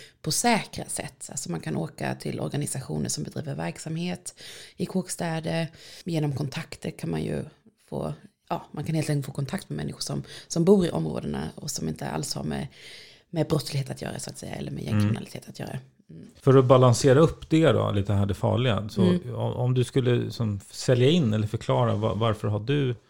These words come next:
Speaker 2: varför du bor där, vad är det som har liksom, vad är kraften? <laughs> Det
Speaker 1: Mm.
Speaker 2: positiva.
Speaker 1: Det finns nog egentligen lite olika förklaringar till det. Ehm, jag studerade i Kapstaden när jag var ung, eh, och läste på Kapstadens universitet,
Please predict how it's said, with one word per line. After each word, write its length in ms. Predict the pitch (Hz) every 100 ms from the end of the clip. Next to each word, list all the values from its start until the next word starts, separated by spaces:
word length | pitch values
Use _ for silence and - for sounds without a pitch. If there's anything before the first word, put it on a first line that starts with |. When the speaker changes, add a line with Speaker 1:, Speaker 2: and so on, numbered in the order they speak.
| _ _
Speaker 2:
varför 180 | - 123
du 140 | 123 147
bor 220 | 147 143
där, 120 | 113
vad 220 | 101 113
är 60 | 110
det 60 | 104
som 160 | 113
har 100 | 104
liksom, 300 | 107 110 101 98 - _ _
vad 280 | 107 107 104
är 420 | 104 101 98 92 -
kraften? 600 | 127 127 - - 95 87 -
<laughs> 1200 | 104 - 127 - - - 131 135 107 - - -
Det 60 |
Speaker 1:
Mm. 180 | 208 202
Speaker 2:
positiva. 520 | 131 131 117 101 95 101 - _ _ _
Speaker 1:
Det 120 | - 202
finns 200 | 220 220
nog 140 | 233
egentligen 320 | 208 185 170
lite 200 | 175 -
olika 380 | - 208 180 170
förklaringar 460 | - 202 196 175 160
till 120 | -
det. 280 | - 165 240 - _ -
Ehm, 560 | 180 170 180 180 180 - -
jag 460 | 190 190 185 180 - -
studerade 640 | - - 165 233 180 - -
i 20 |
Kapstaden 520 | - - - - -
när 80 | 156
jag 100 | 57
var 200 | - -
ung, 220 | - 170 226 - _ _ - - - _
eh, 320 | - 175 165
och 120 | -
läste 280 | 170 165 -
på 340 | - - - -
Kapstadens 480 | - - 170 170 170
universitet, 800 | 170 160 - - 208 285 -